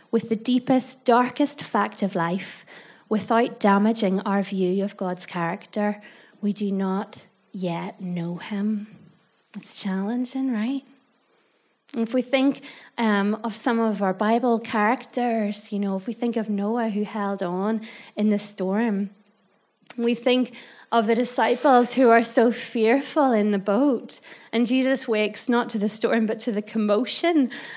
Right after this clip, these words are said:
um, of them. Um, it's God who stills the storm and leads us home. There's so many other examples of God's people who are given these temptations and trials, and they hold on to God's hand.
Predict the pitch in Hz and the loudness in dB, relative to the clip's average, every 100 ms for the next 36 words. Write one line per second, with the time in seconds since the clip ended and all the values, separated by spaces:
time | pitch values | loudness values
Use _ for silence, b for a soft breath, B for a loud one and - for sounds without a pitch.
0 | B 226 214 220 226 214 214 208 233 339 | B 4 6 4 4 4 6 6 6 6
1 | 294 - B B - 220 208 202 202 214 | 6 4 B B -4 0 2 4 2 0
2 | 226 233 - - 262 277 311 269 254 - | -2 -4 -8 2 4 6 6 6 2 0
3 | - 208 233 233 269 - - 269 311 359 | 2 2 2 0 -4 -4 4 6 8 6
4 | 370 - - _ - - _ _ _ _ | 2 -2 -20 _ -20 -20 _ _ _ _
5 | _ 220 226 208 208 202 190 - 190 170 | _ 0 4 4 2 0 -2 -4 -4 -2
6 | 185 208 _ _ _ - - 262 269 240 | -2 -6 _ _ _ -10 0 2 4 4
7 | 208 202 196 202 190 190 180 185 196 202 | 4 2 2 2 0 -2 -4 -4 -4 -4
8 | 196 B B B B 214 208 196 196 - | -4 B B B B -6 -2 0 0 -2
9 | - 190 196 190 190 190 B B - 214 | -4 -4 -2 -2 -2 -4 B B -4 0
10 | 202 196 196 - 214 214 202 214 220 190 | 0 0 0 -2 -2 0 2 4 4 4
11 | 190 202 - 226 214 220 208 - 214 214 | 2 0 0 -2 0 2 2 2 2 2
12 | 208 208 - 196 175 185 190 190 - 214 | 0 -2 -4 -4 -2 0 0 0 -2 -2
13 | 220 214 - 247 233 247 185 170 196 208 | 2 2 0 2 4 4 4 2 2 2
14 | 202 185 185 - 180 170 190 220 | 2 0 0 -4 -4 -2 0 0